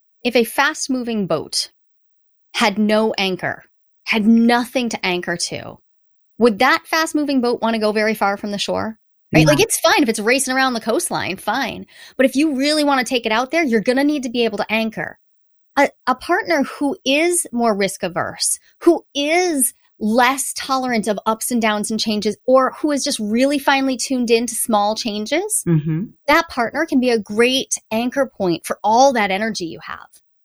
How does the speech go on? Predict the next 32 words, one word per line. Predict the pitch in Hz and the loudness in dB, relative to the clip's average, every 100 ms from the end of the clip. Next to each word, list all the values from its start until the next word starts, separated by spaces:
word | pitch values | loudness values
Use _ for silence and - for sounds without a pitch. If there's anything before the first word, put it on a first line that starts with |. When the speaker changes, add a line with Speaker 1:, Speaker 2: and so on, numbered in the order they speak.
| _ _ _ _ _ _ | _ _ _ _ _ _
Speaker 1:
But | 233 - _ 214 | 0 0 _ -10
we | 202 | -6
can't | 254 226 | -4 -2
demonize | 254 277 226 165 - - | 0 2 4 2 -2 -6
them | 165 165 170 226 | -6 -8 -6 2
and | 226 | 4
then | 208 | 4
ask | 214 196 190 - | 2 0 -2 -6
them | 196 | -8
to | 190 | -6
be | 185 | -6
the | - - | -6 -4
anchor. | 202 190 170 - _ _ _ _ _ _ _ _ _ _ _ _ | -4 -2 -4 -6 _ _ _ _ _ _ _ _ _ _ _ _
It's, | 214 214 - - _ | -2 0 -6 -10 _
it, | 247 233 _ - | 0 0 _ -2
it | 240 | 0
really | 240 302 311 | 0 0 0
requires | 262 - 262 254 277 240 220 | -2 -2 0 2 2 0 -2
understanding | 214 214 247 254 | -4 -4 -4 -4
that | 214 | -2
you're, | 220 - - - - | -4 -4 -10 -20 2
you're | 233 | 6
moving | 233 240 262 262 269 233 | 8 8 6 2 0 -2
through | 247 226 | -4 -2
the | 208 | -2
world | 185 196 233 277 277 | -2 -2 -2 -2 -2
in | 226 214 | -2 0
two | - - 277 262 208 - _ | -2 0 0 2 0 -2 _
different | 240 240 - 220 190 - _ - | 0 0 -2 0 0 -4 _ -10
ways | 185 220 220 214 208 - | 2 4 6 2 -2 -4
of | 185 165 - - | -6 -8 -10 -6
being. | 208 202 143 - | -2 -2 -2 -8